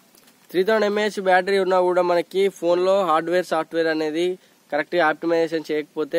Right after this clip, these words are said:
బ్యాటరీ అయితే ఆగదు. So మనకి బ్యాటరీ మినిమం త్రీ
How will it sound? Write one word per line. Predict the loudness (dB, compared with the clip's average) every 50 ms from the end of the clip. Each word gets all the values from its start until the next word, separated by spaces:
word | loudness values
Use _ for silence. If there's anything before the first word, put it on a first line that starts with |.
| -2 0
బ్యాటరీ | 0 0 0 -2 -2 -4 -4
అయితే | -4 -4 -2 -2 -2
ఆగదు. | -2 -2 -4 -4 -8 -10 _ _ _ _ -8
So | -4 -4 -2 0
మనకి | 0 0 0 0 2 2 2 2 0 -4 _ _ _ _ _ -2
బ్యాటరీ | 0 0 0 2 4 4 4 4 2 -2 _ _ _ -10 -6 -4
మినిమం | -2 0 0 0 -2 -2 -4
త్రీ | -4 -4